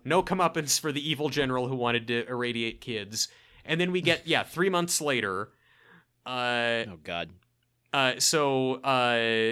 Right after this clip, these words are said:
Speaker 1: you know, Cindy is in a school play doing Rapunzel, and the, the young actor is supposed to climb up the, the hair, uh,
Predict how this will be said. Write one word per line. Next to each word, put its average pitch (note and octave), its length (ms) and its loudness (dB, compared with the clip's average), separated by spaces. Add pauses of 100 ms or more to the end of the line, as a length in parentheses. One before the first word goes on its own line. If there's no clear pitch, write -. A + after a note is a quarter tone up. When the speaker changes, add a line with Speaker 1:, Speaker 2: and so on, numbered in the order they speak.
(600)
Speaker 1:
you D3+ 140 -2
know, B2 100 0
Cindy G3 480 0
is E3 140 0
in E3 100 0
a - 40 -2
school F3+ 320 0
play D#3+ 500 2 (120)
doing D3+ 240 0
Rapunzel, C#3 880 -2
and B2 560 0 (140)
the, B2+ 200 0 (160)
the B2+ 160 0 (360)
young D3 320 0
actor C#3 360 2
is B2+ 80 -4
supposed C3+ 280 -6
to C3+ 60 -10
climb C3 360 -4
up B2+ 260 -2
the, B2 260 0
the B2 120 -2
hair, A#2+ 640 -4
uh, A#2+ 220 -2